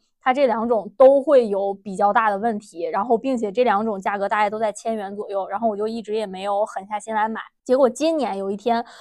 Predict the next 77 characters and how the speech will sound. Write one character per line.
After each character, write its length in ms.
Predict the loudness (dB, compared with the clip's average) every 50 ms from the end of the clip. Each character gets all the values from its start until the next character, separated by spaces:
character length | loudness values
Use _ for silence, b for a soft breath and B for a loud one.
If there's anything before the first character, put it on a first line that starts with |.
| B B _
我 100 | -8 -8
去 120 | -8 -6
看 200 | -4 -2 -2 -2
李 60 | -2
佳 220 | -2 -2 -2 -2 -2
琦 280 | -4 -8 -8 -8 -8
预 220 | -6 -4 -4 -4 -2
售 180 | 2 2 2
的 120 | 2 2 -2
直 160 | -4 -8 -6
播 180 | -2 -2 -2 -2
间， 400 | 0 0 0 0 0 -2 -4 b b b b b _
发 220 | -2 0 0 2
现 180 | 2 0 -2 -2
他 160 | -2 -4 -4
正 160 | -2 0 0
好 140 | 0 -2 -2
在 160 | -2 -2 -2
卖 160 | 0 -2 -2
一 100 | -2 -2
个 140 | -2 -2 -2
我 100 | -2 -4
之 160 | -4 -8 -10
前 200 | -10 -8 -10 -8
做 160 | -4 -2 -2 -2
过 120 | -2 -2
攻 220 | -2 -2 -2 0
略 160 | 0 0 0 0
还 180 | -2 -6 -8
不 160 | -8 -6 -10
错 240 | -14 -4 _ 0 2
的 80 | 2 0 -4
牌 280 | -8 -12 -12 -12 -12
子， 160 | -10 -10 -10
就 140 | -8 -8 -8
是 160 | -8 -8 -10
三 260 | -8 0 4 4 4 4
五 140 | 2 0
二 220 | 0 2 2 2 0
那 100 | -2 -6
个 80 | -8
牌 240 | -10 -12 -14 -14 -12
子 100 | -8 -4
的 120 | -4 -2 -2
冷 200 | -2 -4 -6 -6
蒸 220 | -6 -6 -4 -2
发 140 | -2 -2 -2
的 80 | -4
加 180 | -6 -10 -12 -12
湿 140 | -14 -16 -18
器， 240 | -18 -18 -18 -20 _ b b b b b b b b
然 140 | -4 -2 0
后 120 | 0 0
正 220 | 2 2 2 2 2
常 240 | -2 -6 -6 -4
的 100 | -4 -4
双 220 | -2 -2 -4 -4 -4
十 80 | -4
一 60 | -6 -6
的 100 | -4 -4
价 180 | -2 -2 -2
格 160 | -2 -4 -8
是 200 | -10 -8 -8 -10
一 100 | -10 -10 -8
千 160 | -8 -6 -4
零 160 | -4 -4 -6
九 160 | -6 -8 -8
十 120 | -8 -10 -10
九， 180 | -10 -10 -10 -12
他 240 | -8 -6 -4 -4 -4
直 140 | -6 -8
播 160 | -10 -10 -8 -6
间 160 | -6 -6 -6
卖 140 | -6 -6 -6
九 180 | -8 -12 -16
十 140 | -20 -18 -14
九， 180 | -14 -14 -14